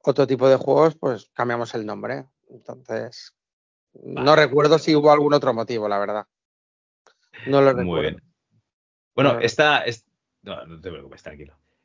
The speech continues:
Speaker 2: Esta empresa que decías que sacaban, eh, <laughs> videojuegos en revista, o un disquete acompañado de un folleto, más bien, eran, eh, Manuel Jiménez Sanz,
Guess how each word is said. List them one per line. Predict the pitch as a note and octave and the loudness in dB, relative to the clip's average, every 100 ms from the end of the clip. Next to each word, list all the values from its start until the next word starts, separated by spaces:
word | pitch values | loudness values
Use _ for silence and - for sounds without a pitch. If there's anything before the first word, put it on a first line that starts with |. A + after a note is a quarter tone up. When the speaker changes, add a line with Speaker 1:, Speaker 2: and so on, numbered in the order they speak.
| - | -10
Speaker 2:
Esta | A2+ C#3+ | -4 -2
empresa | C3+ C#3+ C3+ | 0 -2 -2
que | B2 | 0
decías | A#2+ A#2+ A#2 A2 F#2+ | -2 0 -2 -2 -6
que | G#2+ | -8
sacaban, | A2 G2+ G2+ G2 F#2+ F#2 F#2 F2+ F2 F2 | -6 -2 -2 0 0 0 -2 -2 -6 -10
eh, | E2 D#2+ D#2 - - _ - | -10 -8 -8 -10 -16 _ -20
<laughs> | - - - | -20 -20 -4
videojuegos | A2+ A2 G#2+ - B2+ B2 A#2 | 0 2 0 2 4 4 2
en | B2 | 0
revista, | A2 G2 A2+ C#3 - A#2+ A#2+ | -2 -2 -2 -2 0 -2 -2
o | G2 | -4
un | G#2+ | -2
disquete | B2 A2+ - A#2 A2+ | -2 -4 2 2 2
acompañado | G#2+ G#2+ G#2+ A2 G#2+ G2+ | -2 -2 -2 0 0 -2
de | |
un | G#2 | -6
folleto, | G2+ G2+ G#2+ C3 A#2+ | -8 -4 -2 -2 -2
más | A2 G2 | -4 -4
bien, | A#2+ A#2+ C3 _ _ _ _ _ | -4 -4 -8 _ _ _ _ _
eran, | A2 A2+ A#2 A2 G#2+ G#2 G2+ G2 F#2 | -2 2 4 4 4 0 -2 -8 -8
eh, | F#2+ F#2+ F2+ E2+ | -6 -4 -4 -6
Manuel | G#2 A2+ A2 A#2 C3 | -6 -2 -2 0 -2
Jiménez | B2+ B2+ C3 B2+ B2 A#2+ A#2 - | -2 0 0 2 2 2 0 -2
Sanz, | - C3+ D3+ E3 - | 0 2 0 -6 -16